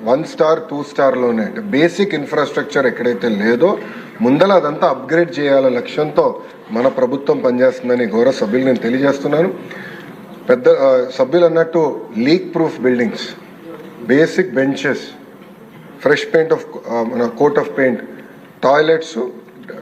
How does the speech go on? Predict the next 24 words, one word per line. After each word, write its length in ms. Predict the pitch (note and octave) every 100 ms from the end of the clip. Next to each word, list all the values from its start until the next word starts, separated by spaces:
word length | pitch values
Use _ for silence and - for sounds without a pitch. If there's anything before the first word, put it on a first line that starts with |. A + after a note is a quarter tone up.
| -
తాగునీరు, 420 | C3+ C3+ B2 G2+ - - - - G#2 - B2+
బేసిక్స్ 480 | E3 G#3 G#3+ A3
ముందర 240 | D#3 D#3 D#3+
ఫోకస్ 500 | D#3 C#3 D#3 C#3 D3
చేయాలనే 280 | C3+ C3+ B2+
లక్ష్యంతో 580 | B2+ - C#3+ A#2+ A#2+ - - - - -
మన 180 | A2+ C3
ప్రభుత్వం, 760 | C3 B2+ B2+ C3 D3 B2 - -
ఆ, 240 | B2 G#2+ G#2
ఈ 20 | G#2+
కార్యక్రమం 520 | A#2+ B2+ A#2+ C3 A#2
చేయబడుతుందని 520 | A#2 A2+ A#2+ A#2+ A#2 A2 F#2 - -
గౌరవ 120 | A#2+ B2
సభ్యులు 320 | A#2+ A2 A#2+
తె-, 340 | - - -
తెలియజేస్తున్నారు, 500 | A2+ A#2 A2+ - G#2
అధ్యక్ష. 220 | G#2 A2 F3+ - - - - -
అధ్యక్ష, 280 | F#3 F#3+ A3 F3 - - - -
ఎటువో 260 | C#3+ E3+ F3+
ఈరోజు 220 | E3 D#3+
సాయంత్రం 460 | D#3+ D3 D#3+ F3 C#3
గౌరవ 200 | C#3+ D#3
సభ్యులందరితో 640 | D#3 D3 C#3+ C3+ C#3 -
కూడా 320 | C#3 C#3+ C3+